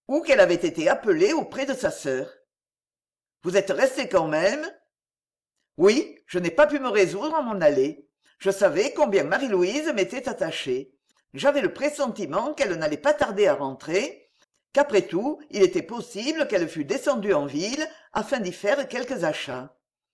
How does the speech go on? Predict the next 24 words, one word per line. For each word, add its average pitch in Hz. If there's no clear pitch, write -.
Je 185
me 170
cachais 285
dans 220
un 143
renfoncement 190
et 170
guettais 214
son 285
retour. 135
Il 208
faisait 196
un 240
froid -
glacial. 143
J'apercevais 226
au 156
loin 147
les 180
deux 175
réverbères 214
de 247
la 185
place. -